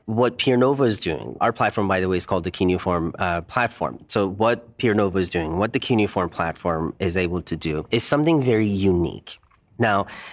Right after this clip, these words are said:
with just about any technology, especially these, uh, sort of emerging tech type, uh, scenarios, there is a certain hype cycle, right?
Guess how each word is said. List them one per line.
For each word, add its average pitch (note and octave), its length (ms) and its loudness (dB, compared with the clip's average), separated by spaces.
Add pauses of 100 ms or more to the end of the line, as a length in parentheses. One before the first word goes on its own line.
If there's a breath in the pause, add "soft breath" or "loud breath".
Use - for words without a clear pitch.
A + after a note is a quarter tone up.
with A2+ 600 0
just C#3+ 340 2
about B2 280 2
any G#2 240 2
technology, F#2 800 0
especially G#2 480 -2
these, F#2 400 -2
uh, F2+ 160 0
sort F#2 160 -4
of F#2 80 -4
emerging F#2+ 520 0
tech F#2 340 -4
type, F2 280 -4 (160)
uh, F2 360 -2
scenarios, F#2+ 760 0 (300 loud breath)
there E3+ 160 2
is B3+ 80 0
a G#3+ 80 2
certain B2+ 300 0
hype G2+ 360 -2
cycle, - 520 -6
right? A2 280 0